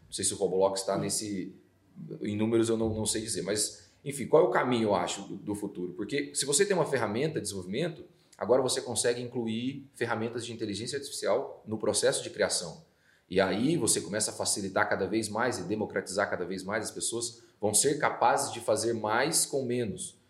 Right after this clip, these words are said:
Speaker 1: E aí esse processo, ele é um, quase um, um ciclo vicioso, né?
Speaker 2: Sim.
Speaker 1: Cada vez mais conseguiremos produzir coisas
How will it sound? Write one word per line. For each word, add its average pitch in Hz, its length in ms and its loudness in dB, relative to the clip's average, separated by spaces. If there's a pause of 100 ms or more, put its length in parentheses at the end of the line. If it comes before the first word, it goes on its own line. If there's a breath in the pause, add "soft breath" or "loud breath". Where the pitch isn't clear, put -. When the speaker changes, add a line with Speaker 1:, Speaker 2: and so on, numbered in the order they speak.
(280 soft breath)
Speaker 1:
E 95 100 4
aí 113 360 6
esse - 180 4
processo, 123 500 4
ele 120 220 4
é 110 80 6
um, 156 540 2
quase 151 260 4
um, 139 320 -2 (320 loud breath)
um 101 400 -6
ciclo 156 460 0
vicioso, 131 580 2
né? 110 220 -6 (120)
Speaker 2:
Sim. - 220 -10
Speaker 1:
Cada 185 360 6
vez 139 280 2
mais 120 380 0
conseguiremos 120 580 -4
produzir 120 560 -6
coisas 151 760 0